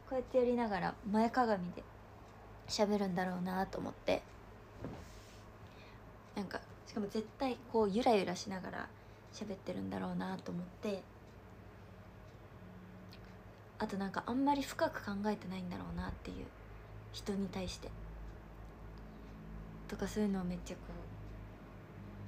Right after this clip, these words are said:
う、こうやってやりながら喋ってたらどういう言い方になるかなみたいのを模索しました。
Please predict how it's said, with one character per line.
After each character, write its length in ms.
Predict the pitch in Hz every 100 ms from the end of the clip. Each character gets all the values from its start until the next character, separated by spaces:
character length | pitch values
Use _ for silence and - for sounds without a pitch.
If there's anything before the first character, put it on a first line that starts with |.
| - - - - -
う、 40 |
こ 60 | 349
う 20 |
や 60 | 349
っ 40 |
て 140 | - 311
や 120 | 311
り 100 | 302
な 140 | 294
が 100 | 247
ら 60 | 196
喋 280 | - 196 202
っ 20 |
て 140 | 196
た 100 | 190
ら 120 | 175
ど 200 | 175 214
う 60 | 214
い 180 | 180 170
う 60 | - - - -
言 80 |
い 40 | 190
方 220 | 196 190
に 120 | 190
な 100 | 196
る 80 | 185
か 120 | 180
な 220 | 175 247
み 120 | 220 175
た 120 | 185
い 40 |
の 140 | 208 175
を 20 | 175 - - - - - - - - -
模 60 |
索 240 | 185 180 -
し 140 | -
ま 120 | 170
し 80 | 175
た。 120 | -